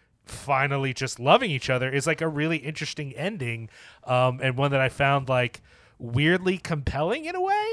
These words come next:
uh, that I wasn't expecting to have. I expected more of the interesting, um, not always shocking, but compelling imagery, uh, and, and, and the ending actually made me a little bit emotional.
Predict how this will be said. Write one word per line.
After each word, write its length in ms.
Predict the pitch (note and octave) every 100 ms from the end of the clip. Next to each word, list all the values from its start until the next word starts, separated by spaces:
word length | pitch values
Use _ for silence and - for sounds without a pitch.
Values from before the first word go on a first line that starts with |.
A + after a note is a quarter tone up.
| - - -
uh, 240 | - F3 E3+
that 160 | E3+ E3+
I 80 |
wasn't 320 | E3+ F#3+ F#3+ F3
expecting 600 | - - F3+ - E3+ D3
to 140 | C3+
have. 320 | C#3 B3+ F3
I 80 | C#3+
expected 560 | C#3 - D#3+ D3+ D3 B2+
more 320 | C3 C#3 C#3
of 160 | B2 B2+
the 220 | B2 B2
interesting, 800 | C#3 B2+ C#3 - C3 B2 A#2+ A2+ - - - -
um, 380 | B2 A#2+ A2+ A2+ _ _
not 180 | A#3+ A3+
always 220 | F#3 D3+
shocking, 520 | - B2 A2+ - D3 -
but 160 | B2+ -
compelling 500 | C3 - C#3 C3+ B2+
imagery, 500 | E3 A2 A2+ G#2+ G#2 - - -
uh, 300 | B2+ B2 C3+
and, 220 | C#3 C#3 C#3+
and, 240 | C#3 C3
and 160 | C3+ C3+
the 100 | C3+
ending 260 | D3 C#3+ B2+
actually 300 | C3 - B2
made 180 | A#2+ A#2+
me 80 | A#2
a 80 |
little 160 | A2+ A2+
bit 140 | A2
emotional. 420 | G2+ A#2 - -